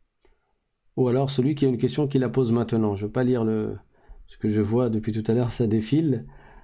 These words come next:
Ça va, vous, vous allez bien ? Pendant le cours, vous discutez, quoi. Euh, masha'Allah.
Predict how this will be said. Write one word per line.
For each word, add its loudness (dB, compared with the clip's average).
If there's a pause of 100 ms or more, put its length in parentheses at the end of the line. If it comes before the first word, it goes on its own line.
(1040)
Ça -2
va, 2
vous, 2
vous 2
allez 2
bien ? 2 (760)
Pendant 2
le 0
cours, 2
vous 0
discutez, 2
quoi. -2 (2500)
Euh, 0
masha'Allah. -4